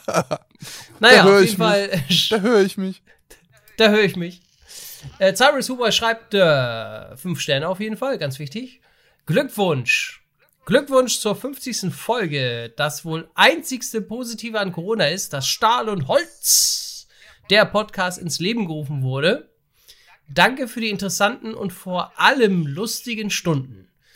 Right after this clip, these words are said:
Speaker 2: Ich mag die Mischung aus Informationen und dem Irrsinn à la Bofrost und Eisenmann. Auf die weiteren fünfzig Folgen. Gruß, Thorsten.“
Speaker 1: Dankeschön. Liebe Grüße zurück.
Speaker 2: Dankeschön.
Speaker 1: Dank-,
Speaker 2: Grüße zurück
Speaker 1: danke für das liebste
Speaker 2: nach
Speaker 1: Kommentar.
Speaker 2: Flensburg.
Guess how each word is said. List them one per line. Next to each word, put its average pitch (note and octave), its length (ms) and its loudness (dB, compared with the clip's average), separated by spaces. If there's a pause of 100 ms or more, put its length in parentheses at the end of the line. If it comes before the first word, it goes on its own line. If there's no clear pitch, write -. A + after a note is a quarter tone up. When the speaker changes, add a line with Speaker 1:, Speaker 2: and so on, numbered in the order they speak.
(220)
Speaker 2:
Ich B2+ 120 -6
mag G3+ 220 4
die F3+ 120 -4
Mischung G#3 360 -4
aus D3 180 -8
Informationen E3+ 760 -4
und E3 180 -4
dem C#3+ 160 -6
Irrsinn F3+ 600 -2
à D3 100 2
la C#3 160 2
Bofrost G#3+ 720 -2
und F#3 300 -4 (160)
Eisenmann. B2+ 1700 2 (760)
Auf A3+ 320 6
die G3 260 -4
weiteren G3+ 440 0
fünfzig F#3+ 380 -6
Folgen. F#3 380 -2
Gruß, G#3 520 -4
Thorsten.“ F3+ 1200 0 (540)
Speaker 1:
Dankeschön. D#3+ 880 -6 (200)
Liebe D3+ 180 -4
Grüße D3 300 -8
zurück. D#3 420 -4
Speaker 2:
Dankeschön. G3 1040 -2
Speaker 1:
Dank-, B2 180 -12
Speaker 2:
Grüße G#3+ 400 -8
zurück G3+ 220 -8
Speaker 1:
danke G#3+ 260 -4
für E3 220 -6
das D3 220 -8
liebste D#3+ 280 0
Speaker 2:
nach - 80 -14
Speaker 1:
Kommentar. C3 640 -2
Speaker 2:
Flensburg. B2+ 440 -18